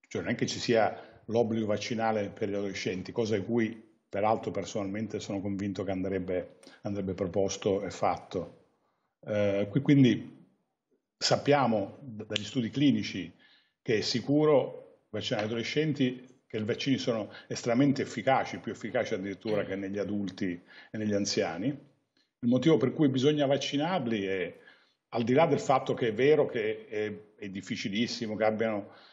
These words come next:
serie complicanze, però esistono. Infatti il C D C, il C-, Center for Disease Control di Atlanta,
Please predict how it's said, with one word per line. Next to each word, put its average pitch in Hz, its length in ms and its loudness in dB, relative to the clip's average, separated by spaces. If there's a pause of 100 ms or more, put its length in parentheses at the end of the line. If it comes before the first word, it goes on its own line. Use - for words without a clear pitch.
serie 120 320 0
complicanze, 123 720 0
però 110 260 2
esistono. 104 640 -2
Infatti 110 360 -4
il 101 80 -2
C - 180 -2
D 104 80 -2
C, - 140 -4
il 110 300 2
C-, - 160 -10
Center 117 420 -2
for 107 160 -6
Disease 107 280 -4
Control 107 440 0
di 104 80 -2
Atlanta, 110 720 0